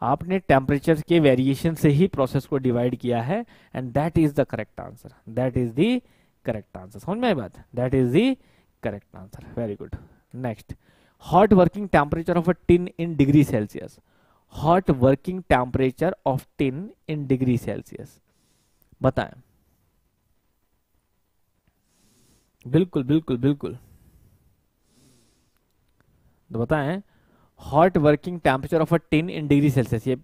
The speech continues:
डेटाबेस क्वेश्चन बच्चों पेपर में पूछा गया है, लेकिन टिन का डिग्री सेल्सियस में टेम्परेचर क्या होता है, हॉट वर्किंग टेम्परेचर क्या होता है, जल्दी बताएं, डिग्री सेल्सियस में पूछ रहा है। बिल्कुल सही, बिल्कुल सही, सबका अंदाजा, ट्वेंटी सेवन is the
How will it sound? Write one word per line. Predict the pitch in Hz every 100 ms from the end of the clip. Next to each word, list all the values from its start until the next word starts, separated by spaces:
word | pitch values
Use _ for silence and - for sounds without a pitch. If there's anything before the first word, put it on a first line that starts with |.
| _
डेटाबेस | 117 123 123 143 147 143
क्वेश्चन | 147 127 165
बच्चों | 147 160
पेपर | 151 117
में | 127
पूछा | 127 123 135
गया | 117 117 139
है, | 143
लेकिन | 139 170 175 - _ _ _ _ 139
टिन | 147 160
का | 151
डिग्री | 143 135 147
सेल्सियस | 139 131 120 135
में | 147
टेम्परेचर | 147 123 120 120 139
क्या | - 135
होता | 127 113 107 107 107
है, | 117 107
हॉट | 113 120 123
वर्किंग | 117 113 123
टेम्परेचर | 110 110 127
क्या | 127 131
होता | 120 113 -
है, | 110 110
जल्दी | 117 123
बताएं, | 120 101 - _ _ _ _ 135
डिग्री | 139 156
सेल्सियस | 143 127 - 110
में | 110 110
पूछ | 110
रहा | - -
है। | _ _ -
बिल्कुल | 151 160 151
सही, | 127 113
बिल्कुल | 170 202 220 180
सही, | 147 127
सबका | 120 117 -
अंदाजा, | 123 120 135 196
ट्वेंटी | 180 _ 120 117 156
सेवन | - 117 90 92
is | - 117
the | 120